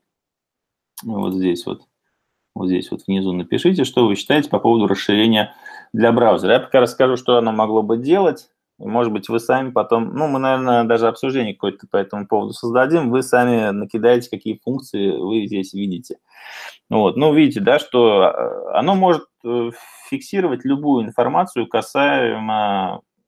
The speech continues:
личных данных пользователя, каких-то статистических данных, его заработка, его клиентов. Эм, с-, здесь можно, через расширение можно, э,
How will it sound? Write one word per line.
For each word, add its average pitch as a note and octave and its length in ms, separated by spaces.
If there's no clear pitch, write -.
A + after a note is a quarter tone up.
личных A2 460
данных G2 540
пользователя, C3 720
каких-то - 280
статистических B2+ 760
данных, A2+ 300
его G#2 180
заработка, B2+ 600
его G2+ 180
клиентов. B2+ 640
Эм, G2 580
с-, A#2 240
здесь C#3 340
можно, A2+ 1200
через A#2 300
расширение C3 520
можно, G#2+ 640
э, - 20